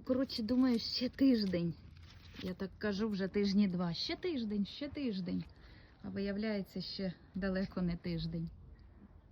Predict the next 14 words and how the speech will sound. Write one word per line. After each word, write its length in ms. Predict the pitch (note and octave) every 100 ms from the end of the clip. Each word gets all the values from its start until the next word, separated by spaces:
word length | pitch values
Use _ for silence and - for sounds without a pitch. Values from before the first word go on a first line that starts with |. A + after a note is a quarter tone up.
| - - -
Патісони 640 | G#3+ - G3 - D#4 D#4 C#4
з 60 |
пустоцвітами, 960 | - B3+ - A#3 - A3 A3+ A3 G3+ G3+
он 160 | G3 F3+
якийсь 460 | F#3 - F#3+ E3+
битий. 500 | F3 A#3+ C#4 - A3 - - - - -
Бачите, 400 | D#4 F#4 - A3+
квіточки 640 | A3 A#3+ - D4+ - - D4+
є, 240 | D#4 F#4 G4+ - - - - -
але 220 | C#4+ D#4+
вони 220 | F4 E4
всі 340 | B3 G#3 - E4
без 260 | A3+ B3+
патісонів. 840 | - B3 A#3+ B3 - - F#3+ E3